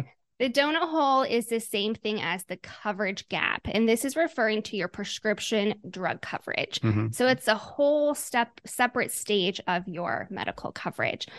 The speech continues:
Speaker 1: When you're in the donut hole, you have to pay twenty-five percent of the retail cost of your medications,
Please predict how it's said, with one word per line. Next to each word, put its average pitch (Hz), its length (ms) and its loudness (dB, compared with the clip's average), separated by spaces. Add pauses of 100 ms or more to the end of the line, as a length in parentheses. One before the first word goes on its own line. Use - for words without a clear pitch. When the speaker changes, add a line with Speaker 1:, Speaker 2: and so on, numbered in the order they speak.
(180)
Speaker 1:
When 220 140 2
you're 240 140 6
in 277 280 4
the 311 100 4
donut 262 480 4
hole, 196 460 2 (500)
you 226 280 0
have 233 320 0
to 262 80 -4
pay 214 360 0
twenty-five 208 920 2
percent - 840 0 (260)
of 196 140 -4
the 214 140 2
retail 202 480 0
cost 175 440 -4
of 180 120 -6
your 175 120 0
medications, - 1000 0